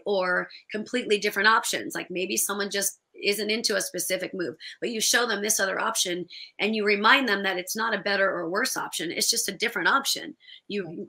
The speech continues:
Speaker 1: keep reminding people that, like, whatever they're doing is for them and nobody else. And, and it re-,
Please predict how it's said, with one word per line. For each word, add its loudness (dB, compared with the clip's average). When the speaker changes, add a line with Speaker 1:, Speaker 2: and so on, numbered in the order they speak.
Speaker 1:
keep -10
reminding 0
people -6
that, 0
like, -4
whatever 0
they're 0
doing -2
is 0
for 0
them 6
and -4
nobody 0
else. -4
And, -4
and -4
it -2
re-, -6